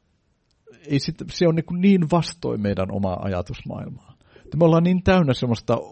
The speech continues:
omaa vanhurskautta n-, omassa vaelluksessamme ja, ja petytään itseämme ja syytetään itseämme, niinku ymmärtämättä sitä, että eihän siitä ole ollenkaan kysymys, vaan siitä, että meidät on julistettu vanhurskaiksi Kristuksessa.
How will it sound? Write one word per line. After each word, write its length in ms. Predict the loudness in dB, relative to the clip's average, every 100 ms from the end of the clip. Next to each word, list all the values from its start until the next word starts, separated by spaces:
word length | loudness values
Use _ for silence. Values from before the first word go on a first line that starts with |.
| -12
omaa 380 | -2 0 2 4
vanhurskautta 880 | 4 4 2 0 -6 -8 -8 -8 -10 -10 _ _ _ _ _
n-, 160 | -6 -4
omassa 420 | 2 2 4 2 2
vaelluksessamme 840 | 4 2 -2 -4 -6 -4 -2 -2
ja, 220 | -2 -4 -4
ja 100 | -6 -4 0
petytään 500 | 0 0 0 -2 -2
itseämme 520 | -6 -6 -6 -6 -4
ja 100 | -4
syytetään 600 | 2 2 2 0 -2 -2
itseämme, 600 | -6 -6 -6 -4 -4 -6 _ -20 -10
niinku 220 | -4 -2 2
ymmärtämättä 760 | 4 4 2 2 -2 -2 -4
sitä, 380 | -2 0 0 0
että 240 | -2 -4 0
eihän 200 | 2 0
siitä 460 | -2 -4 0 0
ole 120 | 0 -2
ollenkaan 520 | 0 0 0 -2 -2
kysymys, 520 | -2 -2 -2 -4 -4 -2
vaan 140 | 0
siitä, 340 | 2 0 0
että 260 | -4 -2 -6 -6 -20 -20 -2
meidät 340 | 2 2 0
on 80 | 0
julistettu 600 | 2 4 2 2 -2 0
vanhurskaiksi 640 | 2 2 0 -2 -6 -4 -6
Kristuksessa. 1000 | -4 -2 -2 -4 -8 -6 -10 -10 -20